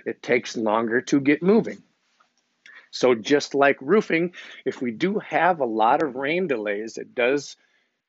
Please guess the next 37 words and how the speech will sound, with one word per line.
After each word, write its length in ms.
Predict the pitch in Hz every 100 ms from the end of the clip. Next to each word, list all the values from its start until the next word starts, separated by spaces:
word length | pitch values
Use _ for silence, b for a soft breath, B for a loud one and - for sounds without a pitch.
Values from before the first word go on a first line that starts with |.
| _
delay 540 | 120 120 113 131 139 139
our 220 | 117 110
entire 440 | 113 - 127 127
roofing 440 | 117 127 - 131 113
scheduling 600 | - 139 147 135 113 107
system. 540 | 113 107 113 117 131 _
So 220 | - 127 110
we 160 | 110
just 260 | 104 110 -
ask, 400 | 117 110 - - _ _ _ _ -
you 100 | 117
know, 300 | 104 98 120 _
ask 260 | 143 123 -
you 100 | 120
to 80 | 107
be 160 | 117
patient 460 | 107 143 123 131 117
and 140 | 113
work 180 | 110 131 -
with 140 | 110
us 200 | 107 -
if 120 | 110
we 100 | 117
do 180 | 104 117
have 240 | 110 120
a 60 | 104
ton 260 | - 127 107
of 80 |
rain. 320 | 107 143 104 101 B B B
And 120 | 127
also 300 | 151 160 151
know 460 | 135 127 127 135 139
that 240 | 120 117
Cardinal 300 | - 123 120
Catastrophe 520 | 107 120 120 117 110
Services 520 | - 147 139 156 151 147
is 340 | 170 175 -